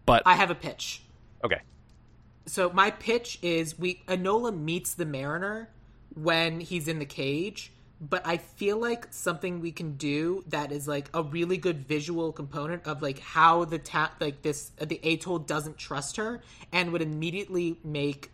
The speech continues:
Speaker 2: the Mariner more endeared to her is we need to give her something physical that the,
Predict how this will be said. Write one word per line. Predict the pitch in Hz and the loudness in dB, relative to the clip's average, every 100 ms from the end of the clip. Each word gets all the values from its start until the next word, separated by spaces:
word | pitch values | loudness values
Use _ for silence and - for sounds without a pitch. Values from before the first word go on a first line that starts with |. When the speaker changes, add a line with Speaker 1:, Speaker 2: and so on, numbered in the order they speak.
| - | -16
Speaker 2:
the | 143 143 135 127 | -8 -4 -2 -2
Mariner | 135 139 151 165 160 151 - | -2 -2 0 0 0 -2 -6
more | 160 151 151 | -6 -2 -2
endeared | 151 147 135 143 131 160 - | -4 -6 -6 -4 -4 -4 -6
to | 180 | -6
her | 202 214 247 247 - - - - | -4 -4 -6 -10 -20 -20 -18 -4
is | 190 160 | -4 -4
we | 196 | -4
need | 226 | -4
to | 240 | -2
give | 214 190 | 0 -2
her | - 175 170 | 0 -2 -2
something | - 208 226 202 | -4 -4 -4 -4
physical | 190 175 180 170 | -4 -2 -2 -2
that | 151 147 139 - | -2 -4 -6 -6
the, | 147 135 135 135 | -4 -2 -2 -6